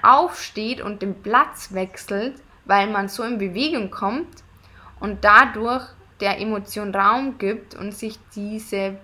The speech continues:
verändert und man der auch ein bisschen Luft gibt. Fand ich ganz schön, das Beispiel an der Stelle, deswegen dachte ich, sag ich's dir einfach mal und geb dir das mit. Genau, das ist mir nämlich irgendwie hängen geblieben und ja. Ja,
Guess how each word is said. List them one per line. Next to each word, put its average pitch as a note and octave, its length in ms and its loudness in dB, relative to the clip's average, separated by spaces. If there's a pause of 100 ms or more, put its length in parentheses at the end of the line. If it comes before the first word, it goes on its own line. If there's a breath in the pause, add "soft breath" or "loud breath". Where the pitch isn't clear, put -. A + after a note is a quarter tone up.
verändert F#3+ 640 -4 (100)
und F#3 300 -10
man F3+ 260 -6
der F3 220 -6
auch - 120 -12
ein E3+ 120 -12
bisschen E3 340 -12
Luft D#3+ 240 -14
gibt. - 280 -20 (360 loud breath)
Fand A3 240 -2
ich A3 120 -8
ganz F3+ 280 -4
schön, F#3+ 300 -6
das F#3 200 -6
Beispiel F3 520 -4
an F3 160 -6
der F3 80 -6
Stelle, F#3 360 -6
deswegen F3+ 360 -10
dachte F3 300 -6
ich, F#3+ 160 -12
sag G3+ 360 4
ich's - 260 -18
dir - 200 -6
einfach E3+ 560 -12
mal F#3 420 -8 (140)
und G3 180 -8
geb - 260 -10
dir D#3 200 -6
das - 200 -12
mit. F3+ 220 -8 (760 loud breath)
Genau, E3+ 380 -2 (140)
das F#3+ 120 -10
ist G#3 60 -6
mir F#3 120 -4
nämlich F3 400 -8
irgendwie G3 380 -6
hängen G3+ 340 -6
geblieben G#3 840 -6 (120)
und F3 480 -8 (320)
ja. C#3+ 300 -4 (260)
Ja, G#3+ 440 4